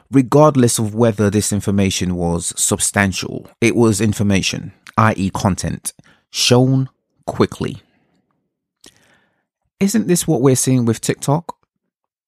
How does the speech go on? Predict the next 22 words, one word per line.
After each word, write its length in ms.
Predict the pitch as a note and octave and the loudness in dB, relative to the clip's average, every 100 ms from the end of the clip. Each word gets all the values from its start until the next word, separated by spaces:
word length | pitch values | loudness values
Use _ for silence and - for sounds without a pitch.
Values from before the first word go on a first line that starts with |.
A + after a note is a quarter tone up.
| _ _ _ _ - - - - B2+ | _ _ _ _ -20 -20 -20 -8 0
This 220 | E3+ - | 0 2
new 200 | F3 E3+ | 2 2
platform 720 | - D#3+ - A2+ G2 G2 A2 - | 2 0 0 -2 -2 -4 -8 -6
has 220 | A2+ B2 | -2 0
been 420 | - A#2 G#2+ G2+ G2 | 0 0 2 0 -2
established 680 | - - A#2 G#2 G#1 - - | -4 -4 -4 -4 -8 -10 -4
in 200 | A#2 A2+ | 0 2
record-breaking 640 | A#2 D#3+ C#3 A2 A2+ G#2+ G2+ | 2 2 2 0 0 0 -2
time, 300 | A2 G#2+ F2 | 0 -2 -2
it 120 | - | -6
seems. 480 | - - - - - _ _ - | -10 -10 -10 -12 -12 _ _ 0
I 100 | C3 | 4
mean, 380 | B2+ A#2 A2 - - - - | 4 4 0 -6 -20 -14 -2
this 220 | D3+ - A#2 | -2 -2 -4
app 280 | G2 _ - | -4 _ -6
pretty 260 | - A2+ | -2 2
much 320 | G#2+ G2 - - | 2 2 -2 -2
blew 260 | A2 G#2 | 2 2
up 140 | G2 F#2 | 2 -2
in 80 | |
twenty 300 | F2 F#2+ F2+ | -2 -2 -2
twenty. 360 | - E2+ D#2 | -4 -8 -8